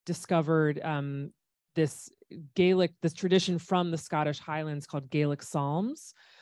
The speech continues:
Um, and I'm not an expert on <laughs> Gaelic Psalms, but from my ear, it sounded like,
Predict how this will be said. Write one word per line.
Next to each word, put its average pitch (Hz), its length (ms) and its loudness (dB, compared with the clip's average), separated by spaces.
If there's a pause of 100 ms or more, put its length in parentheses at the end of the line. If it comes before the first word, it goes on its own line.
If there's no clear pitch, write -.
(200)
Um, 165 500 2
and 180 240 2
I'm 185 240 2
not 160 160 0
an 151 100 -2
expert 165 380 -2
on 180 120 0
<laughs> - 20 -2
Gaelic 185 280 2
Psalms, 247 420 2
but 175 440 2 (380)
from 196 160 0
my 185 280 0
ear, 180 420 0
it 143 200 -6
sounded 175 440 0
like, 147 360 -2